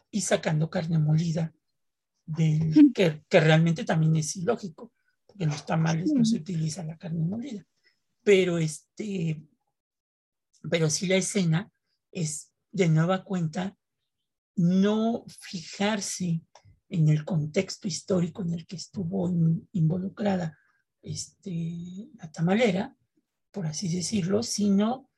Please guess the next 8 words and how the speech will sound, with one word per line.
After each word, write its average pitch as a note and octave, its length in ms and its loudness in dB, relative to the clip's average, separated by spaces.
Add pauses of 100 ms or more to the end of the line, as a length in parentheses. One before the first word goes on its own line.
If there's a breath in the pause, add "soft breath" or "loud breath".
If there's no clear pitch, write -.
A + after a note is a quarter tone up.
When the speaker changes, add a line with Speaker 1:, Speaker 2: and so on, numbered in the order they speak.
(280)
Speaker 1:
este, E3+ 880 -4
en, E3 500 2
en E3 200 0
esta F#3+ 260 -6
cuestión F3 340 -4
de, F3 260 -2 (240 soft breath)
ah, E3+ 260 -2
vean, E3+ 600 0